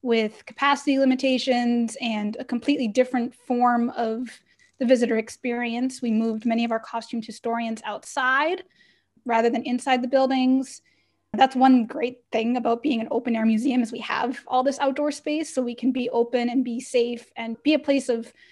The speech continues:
both education and entertainment for families who are feeling really pent up from being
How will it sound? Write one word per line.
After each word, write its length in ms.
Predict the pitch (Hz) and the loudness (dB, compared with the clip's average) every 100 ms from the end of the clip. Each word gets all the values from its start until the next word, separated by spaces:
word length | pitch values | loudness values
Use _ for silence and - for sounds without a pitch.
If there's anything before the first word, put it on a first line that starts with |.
| _ _ _ | _ _ _
both 360 | 226 254 240 233 - | 4 6 8 4 2
education 680 | 254 262 - 247 262 240 | -2 -2 -2 -2 0 -4
and 240 | 247 247 254 | -2 -2 -2
entertainment 840 | 247 233 - 247 240 226 220 214 | -4 -6 -4 -2 0 -2 -4 -10
for 400 | - 240 226 220 | -10 -4 -2 -2
families 480 | 220 254 240 226 220 | -4 -4 -4 -4 -8
who 80 | 233 | -6
are 80 | 220 | -6
feeling 280 | 247 226 233 | -4 -4 -2
really 160 | 240 233 | -4 -4
pent 320 | - 240 240 | -6 -4 -4
up 240 | 220 - | -4 -4
from 160 | 247 233 | -2 -2
being 560 | 233 233 226 208 214 | -4 -8 -10 -12 -14